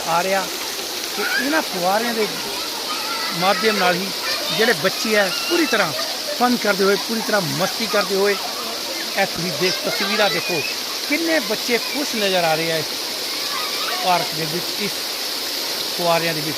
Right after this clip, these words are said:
ਕਿਉਂਕਿ ਸਵੀਮਿੰਗ ਪੂਲ ਜਿਹੜੇ ਇੱਥੇ ਬਣਾਏ ਗਏ ਸੀਗੇ, ਸਵੀਮਿੰਗ ਪੂਲ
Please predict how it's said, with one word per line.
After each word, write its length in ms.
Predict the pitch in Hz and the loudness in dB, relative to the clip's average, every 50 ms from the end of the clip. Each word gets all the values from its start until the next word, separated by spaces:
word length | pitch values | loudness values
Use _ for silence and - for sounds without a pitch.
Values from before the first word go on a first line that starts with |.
| - - | -4 -2
ਕਿਉਂਕਿ 300 | - 214 - - 254 262 - - - - - - - - - - - - - 208 - | -2 -2 -2 0 0 0 0 -2 -2 -2 -2 -2 -2 -2 -2 -2 -2 -2 -2 -2 -2
ਸਵੀਮਿੰਗ 460 | 202 190 175 208 233 - 320 330 330 302 - | 0 0 0 2 2 2 2 2 2 0 0
ਪੂਲ 160 | 285 277 277 | 0 0 0
ਜਿਹੜੇ 160 | 247 254 233 233 | 2 2 2 2
ਇੱਥੇ 260 | 214 - - 240 226 | 2 2 2 0 0
ਬਣਾਏ 300 | 190 190 180 180 185 190 | 2 2 4 4 4 4
ਗਏ 180 | 185 196 190 185 - | 2 0 -2 -2 -2
ਸੀਗੇ, 220 | 202 202 208 214 | -2 -2 -2 -2
ਸਵੀਮਿੰਗ 400 | 202 208 175 170 185 185 214 220 | -2 -2 -2 -2 -2 -2 -2 -2
ਪੂਲ 340 | 202 - - 208 208 202 202 | -2 -2 -2 -2 -2 -2 -2